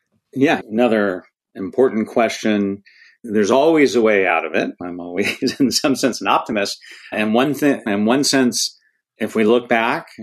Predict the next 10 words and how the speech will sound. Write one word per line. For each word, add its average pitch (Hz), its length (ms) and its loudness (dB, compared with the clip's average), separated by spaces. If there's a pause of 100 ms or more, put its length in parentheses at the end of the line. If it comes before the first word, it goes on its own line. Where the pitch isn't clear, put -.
right, 131 340 -4
we 95 120 -6
had 95 320 -4
replacement 117 920 0
in 90 120 -8
the 92 100 -4
U 98 120 2
S 95 160 -2
context, 95 720 -2
invasion 90 920 -2